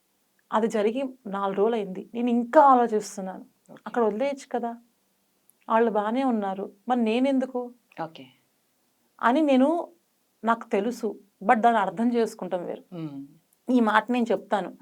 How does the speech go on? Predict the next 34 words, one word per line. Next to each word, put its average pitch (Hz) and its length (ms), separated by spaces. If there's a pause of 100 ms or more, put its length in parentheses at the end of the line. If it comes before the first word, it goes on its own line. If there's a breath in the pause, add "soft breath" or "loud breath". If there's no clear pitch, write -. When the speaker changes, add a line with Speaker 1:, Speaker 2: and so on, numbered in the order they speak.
(160)
Speaker 2:
ఓకే. - 220 (180)
Speaker 1:
"ఆ, 240 60
ఎందుకు 254 580
మీరు 233 180
అంత 208 140
డిప్రెస్ 214 420
అవుతున్నారు?" 190 560 (500 soft breath)
లైట్ 269 300
తీసుకోండి, 262 460
అది 220 140
ఎప్పుడో 269 400 (120)
విషయం 254 260 (100)
కదా, 226 200 (180)
Speaker 2:
మ్మ్. 156 380 (120)
Speaker 1:
వాళ్ళు 240 340
బానే 247 260 (100)
ఉన్నారు 254 320
కదా 240 240
అని 254 120
నేను 262 180
చెప్తా. 151 320
Speaker 2:
అవును. - 120 (400)
Speaker 1:
కానీ 226 200
అది 254 140
మీకు, 254 140 (200)
మీరు 254 180
వింటారు, 208 520
మీకు 233 200
తెలుసు 220 300
అంతే. 180 220 (180)
కానీ 247 120
Speaker 2:
ఓకే. 226 80
Speaker 1:
అర్థం 233 320
చేసుకోవాలంటే 262 720